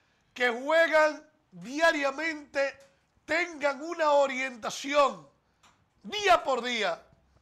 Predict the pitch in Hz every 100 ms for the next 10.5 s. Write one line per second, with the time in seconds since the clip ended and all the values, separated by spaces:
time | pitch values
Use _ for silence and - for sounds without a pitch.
0 | _ _ _ _ _ - 403 392 339 277
1 | - 349 330 294 311 208 294 330 311 294
2 | 226 208 165 _ _ _ _ _ _ _
3 | _ _ - 311 311 320 294 285 339 349
4 | 330 311 311 - 269 320 349 320 - 311
5 | 302 302 _ _ _ - - 285 240 277
6 | 277 339 320 311 269 285 311 330 285 220
7 | 170 - _ _ _ _ _ _ - 339
8 | - 311 294 - 311 349 349 - 311 302
9 | 285 - 269 262 320 320 285 262 196 -
10 | 311 320 311 285 -